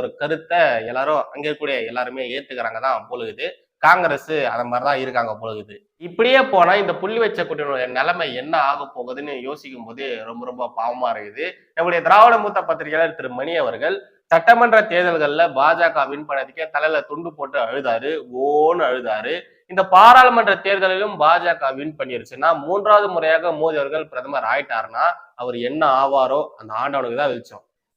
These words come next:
சரி, நாம இப்போ அடுத்த கண்டென்ட்டுக்கு போயிடலாம். ஒரு ரெண்டு வாரத்துக்கு முன்னாடி நம்மளுடைய அண்ணாமலை அவர்கள் ஜூனியர் விகடனை அடிச்சு துவச்சி காய போட்டிருந்தாரு. அதை சமாளிக்கிற வகையில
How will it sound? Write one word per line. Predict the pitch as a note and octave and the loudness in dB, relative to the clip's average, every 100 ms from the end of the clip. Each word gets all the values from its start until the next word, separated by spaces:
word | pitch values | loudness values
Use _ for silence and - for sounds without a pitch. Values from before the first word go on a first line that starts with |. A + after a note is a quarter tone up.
| - | -2
சரி, | G3 D#3+ C3+ | 0 0 0
நாம | D3 E3 | 0 -2
இப்போ | D#3+ E3+ C#3 | 0 2 2
அடுத்த | D#3 G3 D#3 C#3+ | 0 -2 -4 -4
கண்டென்ட்டுக்கு | C3+ C3 A#2 G#2 | -6 -6 -8 -10
போயிடலாம். | G#2+ G2+ G#2+ E3 - - - | -12 -8 -4 -2 -4 -10 -2
ஒரு | D#3+ F3 | 2 2
ரெண்டு | A#3 A#3 G#3 | 0 0 4
வாரத்துக்கு | G3+ A#3 A3 F3+ | 6 6 4 -2
முன்னாடி | E3+ F3+ | -2 -2
நம்மளுடைய | E3 C3 B2 | -2 -4 -4
அண்ணாமலை | C3+ E3+ D#3+ A#2+ | 0 2 2 -2
அவர்கள் | A2+ D3+ C3+ | -2 -4 -2
ஜூனியர் | F3 F#3+ D3 | -4 -4 -4
விகடனை | B2 A#2 C3+ D3+ C3+ | -6 -8 -2 0 0
அடிச்சு | F3 G3 F#3 - | -2 -8 -14 -8
துவச்சி | D#3 D#3+ D3+ C3 - | -8 -8 -14 -6 0
காய | E3+ F3 - | 2 2 -4
போட்டிருந்தாரு. | C#3+ C3+ A#2+ A2+ A2+ D#3+ F3 - _ C#3+ | -8 -8 -6 -6 -2 -4 -4 -10 _ 0
அதை | F3+ A#3 G3+ | 4 4 2
சமாளிக்கிற | D#3+ D#3+ F#3+ F#3 D3 C3+ | 0 0 0 0 -2 -2
வகையில | B2+ B2 C3+ | -2 -2 2